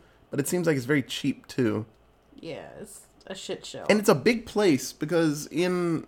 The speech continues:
Speaker 1: now Gotham, it's like a met-, for manner speaking, it's a metropolis,
Speaker 2: Mm-hmm.
Speaker 1: but not metropolis. You know what I mean?
Speaker 2: Yeah.
Speaker 1: Uh, it's a big city, and there's different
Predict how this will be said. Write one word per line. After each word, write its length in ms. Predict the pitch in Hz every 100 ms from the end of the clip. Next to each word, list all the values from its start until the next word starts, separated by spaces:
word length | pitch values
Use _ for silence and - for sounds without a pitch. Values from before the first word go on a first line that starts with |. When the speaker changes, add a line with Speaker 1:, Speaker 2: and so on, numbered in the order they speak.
| -
Speaker 1:
now 400 | 135 143 202 233
Gotham, 640 | 151 143 139 143 143 139 - - _ -
it's 220 | 156 -
like 160 | 233 156
a 60 |
met-, 360 | 107 98 - - 82 - - - 107 - - _ - - - -
for 140 | 139
manner 380 | 135 156 139 113
speaking, 380 | - 123 113 -
it's 140 | 123
a 40 | 110
metropolis, 920 | 101 - 113 98 85 80 - - - _ _ 262
Speaker 2:
Mm-hmm. 300 | 233 226 214
Speaker 1:
but 140 | 113
not 280 | 117 117 -
metropolis. 600 | 101 - 104 95 - 101
You 80 | 110
know 120 | 107
what 120 | 107
I 40 | 110
mean? 120 | 113 - - 214
Speaker 2:
Yeah. 200 | 196 -
Speaker 1:
Uh, 60 | 170
it's 160 | 160
a 220 | 151 120 - _
big 280 | 160 160 127
city, 580 | - - - 139 117 110 - _ _ -
and 160 | 139
there's 160 | 131 120
different 460 | 151 156 160 123